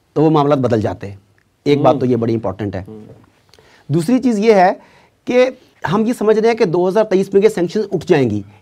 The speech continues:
Speaker 1: इस तर्ज पर भी देखिए कि सैंक्शंस को दोबारा कैसे लगाने की प्लानिंग की जा रही होगी।
Speaker 2: हम्म।
Speaker 1: तुर्की के अंदर कितनी साजिशें हो रही होंगी, तैयब उर्दगान पे कितने कातलाना हमले हो रहे होंगे, कितनी किरदार कशी की जाती रही होगी, कितनी इन्वेस्टमेंट हो रही होगी सेकुलर तबके की तरफ से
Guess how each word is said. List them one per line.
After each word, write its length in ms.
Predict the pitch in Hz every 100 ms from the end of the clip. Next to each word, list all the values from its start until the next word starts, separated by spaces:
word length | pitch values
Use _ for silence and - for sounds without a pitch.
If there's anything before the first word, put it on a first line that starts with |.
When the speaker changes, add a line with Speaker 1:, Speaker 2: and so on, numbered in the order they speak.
| _ -
Speaker 1:
इस 200 | 269 269
तर्ज 180 | 220 196
पर 120 | 208
भी 120 | 190
देखिए 360 | 170 165 165 214
कि 160 | 226 214
सैंक्शंस 480 | - 175 175 214
को 120 | 196 196
दोबारा 420 | 127 151 170 202
कैसे 220 | 202 196
लगाने 260 | 160 151 147
की 80 |
प्लानिंग 300 | 156 139 127
की 80 | 123
जा 140 | 110 101
रही 120 | 101
होगी। 280 | 92 87 90 80 76 127
Speaker 2:
हम्म। 420 | 139 151 135 110 101 - _ -
Speaker 1:
तुर्की 280 | 175 196 220
के 140 | 220
अंदर 280 | 202 196 214
कितनी 400 | - 175 175 196
साजिशें 400 | 196 160 151 190
हो 80 | 180
रही 140 | 180
होंगी, 280 | 180 170 180 _ _ _ -
तैयब 300 | 165 196 196
उर्दगान 320 | 175 180 185
पे 100 | 190
कितने 320 | 180 170 175
कातलाना 520 | - 139 139 151 170
हमले 200 | 165 170
हो 120 | 180 170
रहे 140 | 170
होंगे, 260 | 170 160 165
कितनी 360 | 165 160 175
किरदार 320 | 160 120 135
कशी 240 | 156 160 185
की 100 | 180
जाती 280 | 165 160 170
रही 180 | 170
होगी, 220 | 165 156 170
कितनी 320 | 165 151 175
इन्वेस्टमेंट 580 | - 131 151 151 196 170
हो 80 |
रही 120 | 165 170
होगी 180 | 160
सेकुलर 340 | 160 135 160 196
तबके 260 | 180 180
की 100 | 175
तरफ 180 | 185 185
से 160 | 165